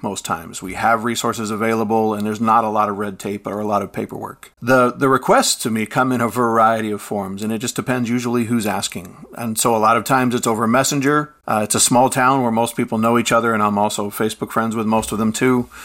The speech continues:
Uh, but Instagram, Twitter, uh, uh, Facebook Messenger, and a lot of times, uh, just, just over the phone. And so a lot of our clients are Spanish speaking only, and most of the time they're calling me.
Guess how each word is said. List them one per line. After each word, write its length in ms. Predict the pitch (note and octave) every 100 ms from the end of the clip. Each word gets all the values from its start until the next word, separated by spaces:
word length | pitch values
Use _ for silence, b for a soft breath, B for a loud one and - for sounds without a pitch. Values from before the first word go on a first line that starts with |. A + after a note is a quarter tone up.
| B B
Uh, 300 | - A2+ G#2+
but 260 | G2+ A2 G#2
Instagram, 600 | A#2+ G2+ B2 B2 B2+ A#2
Twitter, 520 | - A#2+ A#2 A2+ G#2
uh, 60 | -
uh, 460 | G2+ G#2 G2 G#2 F#2+
Facebook 480 | - A#2+ - A2+
Messenger, 640 | A#2 A2+ B2 G#2+ A2 G#2 G#2 B B B
and 100 | A#2+
a 60 | A2+
lot 160 | A#2
of 80 | A#2
times, 340 | B2 A#2 A2
uh, 280 | A2+ A2 G#2+
just, 520 | G2+ B2 A#2 - -
just 180 | - B2
over 160 | D3 C3+
the 120 | A#2+
phone. 500 | - C3 G#2 - - _ -
And 240 | A#2 A2
so 400 | - A2+ A2 G#2+
a 60 | A#2+
lot 200 | B2 B2+
of 80 | A#2+
our 100 | A#2+
clients 480 | - C3 C3 A#2+ A2
are 140 | A2
Spanish 380 | - A#2 A#2+ A2+
speaking 320 | B2 A#2+ A2+
only, 380 | A2 C3+ C#3 C3+
and 260 | A2+ G#2+
most 280 | G#2+ A2+ B2+
of 60 | C3+
the 60 |
time 600 | B2+ C3 B2 A#2 A2+ - A2+
they're 160 | C#3
calling 340 | - B2 G#2+ F2+
me. 200 | -